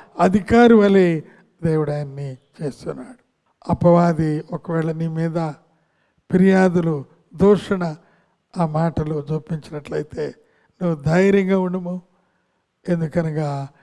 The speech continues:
దేవుడు నిన్ను అత్యధికముగా హెచ్చించబోతూ ఉన్నాడు. దేవుడి మాటలు దీవించి ఆస్వాదించును గాక. ఆమేన్.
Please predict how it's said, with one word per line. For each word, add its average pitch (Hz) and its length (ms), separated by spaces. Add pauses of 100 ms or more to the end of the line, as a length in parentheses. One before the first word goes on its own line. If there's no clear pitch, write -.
(240)
దేవుడు 170 300
నిన్ను 151 500 (420)
అత్యధికముగా 170 1080 (300)
హెచ్చించబోతూ - 800
ఉన్నాడు. 247 380 (760)
దేవుడి 185 280
మాటలు 170 320
దీవించి 160 600 (300)
ఆస్వాదించును 170 800 (320)
గాక. 165 260 (460)
ఆమేన్. - 280